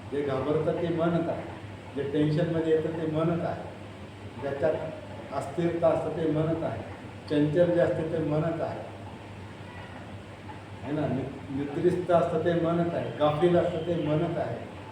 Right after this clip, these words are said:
जागृत नसतं ते मनच आहे. म्हणजे मन हा केंद्रबिंदू आहे, सेंट्रल पॉइंट आहे.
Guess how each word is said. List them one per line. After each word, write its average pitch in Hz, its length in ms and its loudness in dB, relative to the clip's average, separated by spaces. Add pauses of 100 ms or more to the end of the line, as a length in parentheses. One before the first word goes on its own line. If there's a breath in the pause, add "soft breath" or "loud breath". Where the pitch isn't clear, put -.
(300)
जागृत 165 480 0
नसतं 160 320 -2
ते 160 160 2
मनच 160 300 2
आहे. 120 180 0
म्हणजे 139 200 -2
मन 156 300 2
हा 165 140 2 (1040)
केंद्रबिंदू 160 560 4
आहे, - 120 -4 (800)
सेंट्रल 170 420 2
पॉइंट 143 160 2
आहे. - 180 -6